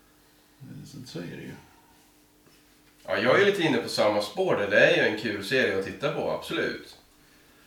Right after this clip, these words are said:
Speaker 2: Det ska bli kul att se vart den, eh, tar vägen.
Speaker 1: Ja.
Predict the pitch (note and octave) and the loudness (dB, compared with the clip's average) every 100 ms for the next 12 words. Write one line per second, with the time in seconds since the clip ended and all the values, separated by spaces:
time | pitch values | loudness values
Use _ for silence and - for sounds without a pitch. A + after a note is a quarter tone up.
0 | _ _ _ _ - - D3 D#3 A3 D#3+ | _ _ _ _ -14 -8 -6 0 0 2
1 | D3 B2 B2 A#2 A#2 A2 G#2+ A2+ G#2 - | 2 0 2 2 2 0 -2 -2 -2 -2
2 | - - - - - B2+ C#3 F3+ | -4 -10 -20 -20 -20 -8 -6 -4